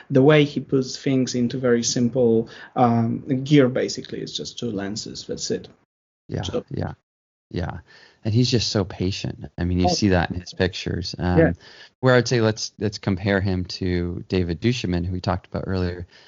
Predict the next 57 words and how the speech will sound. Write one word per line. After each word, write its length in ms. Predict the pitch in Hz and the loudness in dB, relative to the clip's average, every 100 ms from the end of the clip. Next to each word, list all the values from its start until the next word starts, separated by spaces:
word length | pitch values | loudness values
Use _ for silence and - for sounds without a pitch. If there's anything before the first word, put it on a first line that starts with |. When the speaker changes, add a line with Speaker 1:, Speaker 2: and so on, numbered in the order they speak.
| - _ - | -20 _ -6
Speaker 2:
David 400 | - 117 165 165 | 4 4 6 4
more, 240 | 110 101 95 | 2 2 0
like, 220 | 92 - | -2 0
moves 340 | 95 110 104 | 4 4 2
around 580 | 87 87 104 110 87 82 | -2 0 0 2 0 -4
a 80 | 92 90 | -6 0
lot, 320 | 104 107 - | 0 0 -2
lot 300 | 107 135 139 | -2 0 0
of 100 | 113 | 0
little, 320 | 113 123 117 | 0 2 2
like 180 | 101 98 | 0 -2
I 80 | 98 | -4
said, 220 | - 92 | -4 -6
short 280 | - 107 101 | -4 -4 -4
stories. 360 | - 98 90 87 | -4 -4 -4 -2
Sam, 400 | 120 139 127 - - | 0 0 0 -4 -8
Sam's 540 | - 135 147 117 95 | -2 0 2 2 0
work, 260 | 98 95 - | -2 -2 -4
I 40 | 92 | -8
feel 200 | - 101 | -2 0
like 260 | 95 92 _ _ _ | 2 0 _ _ _
one 400 | - 92 92 127 | -10 -2 2 4
image 460 | 123 120 135 147 139 | 4 4 2 0 -4
is 160 | - 90 | -4 -4
a 60 | |
novel. 640 | 78 78 80 95 80 50 - _ _ | -4 -4 -4 -4 -4 -10 -16 _ _
You're 240 | - 95 92 | -6 0 4
just 140 | 143 | 4
Speaker 1:
Mm. 40 | 87 | 2
Speaker 2:
like, 140 | 80 - | -4 -6
um, 160 | 90 - | -6 -6
like, 220 | 90 95 - | -2 -2 0
I, 220 | 98 - | 0 0
like, 300 | 101 95 - _ - _ _ _ | -4 -6 -10 _ -20 _ _ _
I 80 | - | -4
have 100 | 104 | -2
one 120 | 104 | 0
of 80 | 101 | -2
his 100 | 92 | -4
photography 380 | - 98 92 92 | -4 -2 -2 -2
books. 260 | 90 87 | -4 -4
I'll 80 | 98 | -2
just 180 | 110 - | -2 -4
open 260 | 98 104 104 | -4 -2 -2
it 140 | 95 | -2
to 100 | - | -4
a 40 | 85 | -6
page 360 | 101 92 85 | -2 -2 -2
and 80 | 87 | -4
I'm 80 | 85 | -2
like, 220 | 80 76 | -4 -4
Okay, 260 | 87 85 82 | -4 -2 -2
wait, 160 | 82 | 0
I 80 | 87 | 0
have 160 | 87 - | 0 -2
to 100 | - | -8
stop 460 | - 73 71 - | -6 -4 -4 -6